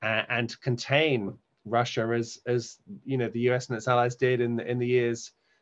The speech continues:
during the Cold War. I mean, it's, it's the long telegram, it's George, George, George Kennan. It, it's absolutely, it's the place that we're at. And, and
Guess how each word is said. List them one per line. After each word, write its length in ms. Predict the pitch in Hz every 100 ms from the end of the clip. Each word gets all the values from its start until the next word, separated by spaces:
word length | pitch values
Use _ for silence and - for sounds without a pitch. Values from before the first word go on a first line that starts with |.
| _
during 220 | - 131 131
the 60 |
Cold 220 | 135 127
War. 360 | 120 160 123 -
I 60 | 107
mean, 140 | 117
it's, 220 | 113 113 -
it's 200 | 127 -
the 80 |
long 220 | 135 135 127
telegram, 500 | 127 127 113 104 101
it's 140 | 92
George, 380 | - 117 113 - -
George, 320 | 120 113 - _
George 260 | 117 107 -
Kennan. 400 | 117 113 80 69 67
It, 120 | 98 -
it's 800 | 98 - - - - - - - _ _ _ _ _ _ -
absolutely, 560 | 113 - 117 127 107
it's 140 | 98 -
the 60 | 107
place 240 | 110 104
that 120 | 101
we're 160 | 98 110
at. 300 | 113 76 - -
And, 300 | 104 101 - -
and 260 | 110 101